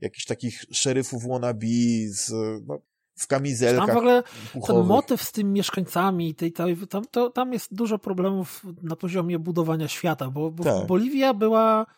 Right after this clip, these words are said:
Speaker 2: realna, znaczy w sensie w Bo-,
Speaker 1: Tak.
Speaker 2: w Boliwii to wszystko miało sens, że miałeś karteli, miałeś zwykłych ludzi, miałeś to wojsko i tak dalej. A tu właściwie, cholera, co to? Co, to miał być jakiś raj na ziemi, który niby drony robią i wspaniale, ale oprócz tego, że to są jacyś technologiczni ludzie, to żyją też normalnie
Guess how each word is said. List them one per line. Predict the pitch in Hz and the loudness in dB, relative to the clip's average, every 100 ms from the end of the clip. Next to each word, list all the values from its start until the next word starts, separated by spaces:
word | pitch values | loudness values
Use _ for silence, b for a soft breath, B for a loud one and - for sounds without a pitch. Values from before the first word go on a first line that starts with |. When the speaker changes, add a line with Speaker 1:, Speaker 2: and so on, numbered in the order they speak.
| b b b _ _ - | b b b _ _ -6
Speaker 2:
realna, | 180 202 202 202 185 165 139 | 0 2 4 4 4 2 -2
znaczy | 139 147 143 | -6 -8 -6
w | |
sensie | - - 190 | -4 -2 -4
w | |
Bo-, | 185 | -4
Speaker 1:
Tak. | 240 | -4
Speaker 2:
w | 156 | 2
Boliwii | 185 254 269 | 2 2 0
to | 214 | -2
wszystko | 240 226 | -2 -2
miało | 208 208 | 0 0
sens, | - 190 160 | 2 2 2
że | 151 | -4
miałeś | 139 | -6
karteli, | - 135 233 208 | -6 2 2 4
miałeś | 165 | 0
zwykłych | 143 127 151 | -2 -6 -2
ludzi, | 202 185 | -2 0
miałeś | 175 147 | -4 -4
to | 139 | -6
wojsko | 165 202 190 170 | 0 0 0 -6
i | |
tak | 160 151 | -6 -6
dalej. | 131 117 b b b b | -8 -8 b b b b
A | 196 | -8
tu | 277 | -6
właściwie, | 294 - - 302 302 285 - _ _ _ _ _ | -4 -6 -4 -2 -2 -4 -6 _ _ _ _ _
cholera, | - 339 311 | -6 -4 0
co | 277 | -2
to? | 180 151 - | -2 -6 -8
Co, | - 359 240 | -12 -8 -6
to | 269 | -2
miał | 240 214 | 0 0
być | 170 | -2
jakiś | 170 160 170 | -6 -6 -2
raj | 180 302 | 0 2
na | 233 | 0
ziemi, | 170 240 269 | 0 -2 -2
który | - 208 196 | -4 -2 -2
niby | 190 180 | -2 -2
drony | 156 220 214 | 2 2 2
robią | 196 226 220 | 0 2 0
i | 202 | -2
wspaniale, | - 156 202 269 269 | -8 -4 0 2 2
ale | 208 214 | 2 2
oprócz | 226 208 - | 0 -2 -2
tego, | 180 185 | -2 -2
że | 170 | -4
to | - | -4
są | 185 | -4
jacyś | 175 180 | -4 -8
technologiczni | 185 - 180 175 - 170 | -8 -2 -2 -2 -4 -2
ludzie, | 175 170 | -2 -2
to | 165 | -4
żyją | 156 185 170 | -2 -2 -2
też | 160 | -4
normalnie | 175 165 170 170 180 151 | -4 -2 -2 0 -2 -4